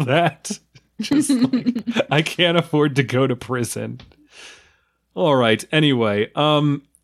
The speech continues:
Speaker 1: I realized that we never even gave, like, a fucking synopsis of this movie. Like, I didn't do my typical,
Speaker 2: That's
Speaker 1: like,
Speaker 2: okay.
Speaker 1: da-da-da-da-da-da.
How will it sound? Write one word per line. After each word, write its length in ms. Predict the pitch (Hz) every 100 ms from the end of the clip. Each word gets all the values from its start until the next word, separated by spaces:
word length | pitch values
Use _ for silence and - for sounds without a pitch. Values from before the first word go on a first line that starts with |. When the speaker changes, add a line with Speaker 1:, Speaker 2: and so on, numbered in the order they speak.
| _
Speaker 1:
I 60 | 165
realized 440 | 170 262 226 135 110
that 120 | 135
we 140 | 139
never 240 | 135 120 120
even 240 | 110 101
gave, 300 | 110 107 98
like, 180 | 101 92
a 40 |
fucking 420 | 92 - 95 101
synopsis 580 | 92 110 98 92 107 -
of 80 | -
this 180 | 113 -
movie. 420 | 110 117 - 110 -
Like, 200 | 117 -
I 140 | 127
didn't 300 | 131 123 113
do 200 | 104 120
my 200 | 113 107
typical, 360 | 101 120 - 110
Speaker 2:
That's 100 | 107
Speaker 1:
like, 100 | 131
Speaker 2:
okay. 260 | - 120 123
Speaker 1:
da-da-da-da-da-da. 960 | 302 196 185 254 294 143 113 107 110